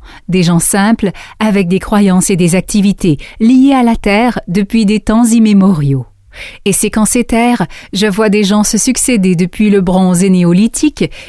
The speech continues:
une époque où j'ai vu comment ils s'efforçaient de construire le dolmen qui n'est pas loin de là où vous êtes.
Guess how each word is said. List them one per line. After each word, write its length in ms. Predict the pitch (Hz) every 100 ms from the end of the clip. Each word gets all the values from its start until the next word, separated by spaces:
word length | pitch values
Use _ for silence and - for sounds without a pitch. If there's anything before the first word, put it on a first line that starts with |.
| -
une 160 | 220
époque 380 | 226 - 208 -
où 60 | 202
j'ai 200 | 190 190
vu 200 | 175 190
comment 420 | - 240 208 175
ils 100 | 160
s'efforçaient 560 | - 190 190 170 -
de 100 | 160
construire 540 | 156 180 - - 170 151
le 140 | 147
dolmen 560 | 147 185 185 185 151 151
qui 160 | -
n'est 120 | 165 160
pas 160 | 180
loin 240 | 170 170 156
de 100 | 151
là 180 | 147
où 40 | 147
vous 280 | 165 170 165
êtes. 280 | 131 -